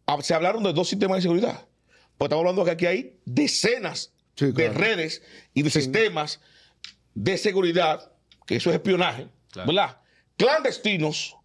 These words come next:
Speaker 1: autorizados oficiosamente por el poder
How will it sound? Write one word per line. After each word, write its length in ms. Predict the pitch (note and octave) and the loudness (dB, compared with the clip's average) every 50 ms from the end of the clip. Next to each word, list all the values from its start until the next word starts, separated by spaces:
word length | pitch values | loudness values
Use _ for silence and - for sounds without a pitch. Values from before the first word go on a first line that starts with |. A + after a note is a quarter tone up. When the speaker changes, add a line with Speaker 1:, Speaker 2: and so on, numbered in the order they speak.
| _ _ _ _ _ - - - - | _ _ _ _ _ -20 -10 -4 0
Speaker 1:
autorizados 840 | G3+ G#3 C#4 C#4+ - C#4 A#3+ G3+ - - A3+ A3 F#3+ E3+ D#3 E3+ - _ _ _ _ _ _ _ - | 0 2 0 0 0 -2 -2 0 2 2 2 2 0 -2 -4 -8 -12 _ _ _ _ _ _ _ -2
oficiosamente 800 | F#3 F#3 E3 F#3 D#3 F#3 G#3 A3 A#3 G3+ F#3 F3 E3 C#3+ D#3 C#3 | -2 0 0 2 2 2 2 2 2 2 2 2 2 0 -2 0
por 280 | - - A#3 B3+ - | 0 2 2 2 2
el 160 | - A#3+ G3 | 0 -2 -2
poder 500 | - C3 C3 B2 D#3 D#3 C#3 A2+ - - | -2 -2 0 0 0 0 -2 -6 -10 -16